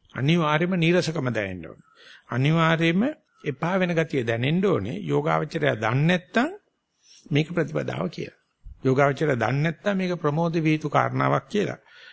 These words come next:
ඉතින් යම් කිසි කෙනෙක් මේ අරමුණට නැවත නැවත යනකොට ඒක නීරස වෙනවා. නමුත් මම දැන් නීරසකම ඇවිල්ලා තියෙන්නේ. මම ඒකම භාවනා දියුණුවක් විදිහට සලකනවා.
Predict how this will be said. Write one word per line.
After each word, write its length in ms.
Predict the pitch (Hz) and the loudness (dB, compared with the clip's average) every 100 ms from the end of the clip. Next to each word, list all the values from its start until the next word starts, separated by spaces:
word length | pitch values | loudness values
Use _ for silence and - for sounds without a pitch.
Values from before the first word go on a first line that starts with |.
| - | -14
ඉතින් 240 | - 139 123 | -6 -2 0
යම් 120 | 120 | 0
කිසි 220 | 120 147 | -4 -6
කෙනෙක් 280 | 143 143 143 - | -2 -2 -2 -2
මේ 240 | 131 117 110 - - _ _ _ | -2 -2 -4 -12 -20 _ _ _
අරමුණට 420 | 117 113 120 123 - | -8 -4 -2 -2 -2
නැවත 320 | 120 113 120 | -2 0 0
නැවත 300 | 123 120 127 | 0 0 0
යනකොට 400 | 110 117 135 135 123 - _ _ _ _ _ | -2 -2 -2 -2 -8 -10 _ _ _ _ _
ඒක 140 | 120 113 | -6 -4
නීරස 400 | 110 117 120 117 | -2 0 0 0
වෙනවා. 360 | 123 127 151 - _ | 0 2 0 -2 _
නමුත් 280 | 170 127 123 | -8 -6 -4
මම 160 | 127 117 | -4 -2
දැන් 160 | 113 | 0
නීරසකම 440 | 117 123 127 151 127 | 0 0 -2 -4 -2
ඇවිල්ලා 260 | 123 127 | -2 -4
තියෙන්නේ. 240 | 135 170 147 | -4 -2 -2
මම 160 | 165 | -2
ඒකම 520 | 139 135 165 175 175 196 | -2 0 0 0 0 -2
භාවනා 420 | 202 151 165 165 | 0 0 2 0
දියුණුවක් 360 | 160 151 147 147 | 0 0 0 -2
විදිහට 260 | 135 135 139 | -2 -2 -2
සලකනවා. 400 | 127 - - | -6 -6 -10